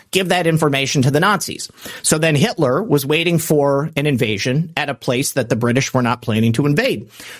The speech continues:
So he took all of his troops, he moved them over there, and it gave the British the wide open space that they needed to come in and successfully liberate Greece. My point here is that they used misdirection.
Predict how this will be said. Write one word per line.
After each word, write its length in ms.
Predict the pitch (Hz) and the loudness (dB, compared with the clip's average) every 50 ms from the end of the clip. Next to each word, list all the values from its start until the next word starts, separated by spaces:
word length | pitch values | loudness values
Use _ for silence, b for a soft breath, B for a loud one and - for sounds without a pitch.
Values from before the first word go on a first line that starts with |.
| B B | B B
So 160 | - 180 151 | -2 0 0
he 80 | 151 | 0
took 200 | 147 170 165 160 | 2 0 2 2
all 140 | 175 165 165 | 2 2 2
of 80 | 214 247 | 4 2
his 140 | 269 220 - | 2 0 2
troops, 300 | - 180 202 226 220 - | 2 2 2 2 2 2
he 40 | |
moved 240 | 165 165 208 240 233 | 4 4 4 2 2
them 100 | 226 190 | 2 2
over 180 | 185 185 160 139 | 2 2 2 2
there, 300 | 113 101 98 127 208 220 - _ _ _ _ - | 2 2 2 2 0 0 -2 _ _ _ _ -4
and 120 | 170 180 175 | -4 -2 -2
it 100 | 151 151 | 0 0
gave 260 | 190 202 214 220 196 202 - - | 0 2 2 2 0 0 0 2
the 200 | 156 180 185 180 | 2 4 4 4
British 460 | 143 165 202 196 202 175 - - - - | 4 2 2 2 2 0 0 -4 -6 -4
the 320 | 139 139 170 160 165 165 | 0 2 4 4 4 4
wide 460 | 165 - 131 156 165 196 214 214 208 - | 4 2 2 2 2 2 2 0 0 0
open 300 | 160 190 196 202 190 185 | 0 0 2 2 0 0
space 340 | - - 175 180 190 185 - | 0 0 0 0 0 0 -2
that 140 | - 175 165 | -4 -4 -2
they 100 | 190 165 | 0 2
needed 300 | 156 160 165 170 170 170 | 2 2 2 2 0 -2
to 80 | 160 | -2
come 240 | 160 - 165 165 165 | 0 2 2 4 4
in 220 | 160 156 151 156 B B B B B B | 4 4 2 0 B B B B B B
and 180 | B 135 151 131 | B 2 2 2
successfully 720 | - - 117 - - 151 147 - - 147 135 131 135 131 | 0 -2 -4 -4 -2 -2 -2 -2 0 0 2 4 4 4
liberate 480 | 123 113 110 104 110 110 104 101 - | 4 4 4 2 2 2 0 -2 -4
Greece. 460 | - - 117 107 85 - - - - _ _ _ _ _ _ _ _ _ _ _ _ _ _ _ _ _ _ _ _ _ _ - B B B B B B B B B B - - | 0 0 2 2 2 0 -4 -8 -8 _ _ _ _ _ _ _ _ _ _ _ _ _ _ _ _ _ _ _ _ _ _ -16 B B B B B B B B B B -2 0
My 80 | 143 | 0
point 300 | 147 - - 233 254 240 | 0 -2 -4 -4 -2 -2
here 320 | 196 202 190 196 196 190 180 | 0 0 2 2 2 2 2
is 100 | 170 - | 2 2
that 160 | 175 160 160 | 0 -2 0
they 120 | 165 143 | 0 0
used 540 | 143 143 151 160 170 165 165 160 143 135 - - - - | 0 2 4 4 4 6 4 2 2 -2 -4 -6 -4 2
misdirection. 880 | - 139 - 170 - - - 156 147 123 104 - - - - - - | 2 2 2 2 0 -4 -2 -2 0 -2 -2 -4 -6 -10 -10 -10 -12